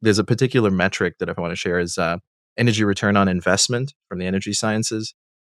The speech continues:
So this tells you how much energy you get back from how much you put in. And in an ideal world, you want a kind of small, tiny energy sector of your economy and a, and a very large, all the other stuff the energy is buying you, the vacations, the,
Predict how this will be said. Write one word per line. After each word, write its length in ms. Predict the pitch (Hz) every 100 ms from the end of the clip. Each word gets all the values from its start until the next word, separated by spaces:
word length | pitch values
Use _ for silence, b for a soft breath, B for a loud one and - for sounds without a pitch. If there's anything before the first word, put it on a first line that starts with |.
| _ _ -
So 120 | 104
this 140 | 120
tells 220 | - 120
you 100 | 113
how 140 | 101 120
much 300 | 123 113 -
energy 280 | 107 98 95
you 120 | 95
get 260 | 90 90 -
back 300 | 87 85 -
from 160 | - 92
how 100 | 90
much 180 | 87
you 80 | -
put 220 | - 87
in. 200 | 85 78 - _ _ _
And 120 | - 110
in 80 |
an 40 | 110
ideal 300 | 107 139 147
world, 240 | 113 107
you 80 | 98
want 140 | 95
a 20 | 98
kind 140 | 113
of 60 | 98
small, 480 | - 143 160 156
tiny 440 | 135 - 123 113 104
energy 320 | 101 101 107
sector 320 | - 98 -
of 80 | 92
your 140 | 90
economy 520 | 85 113 104 101 101 98 _ _ _
and 80 | -
a, 160 | 196 -
and 80 | 101
a 60 |
very 360 | 95 110 123 117
large, 460 | 101 101 101 98 -
all 180 | 104 101
the 140 | 107
other 200 | 101 101
stuff 280 | 95 101 95
the 100 | 95
energy 300 | 95 87 87
is 100 | 80
buying 340 | - 90 90
you, 240 | 87 80 90
the 80 | 90
vacations, 680 | 85 - 73 - 80 82
the, 180 | - 80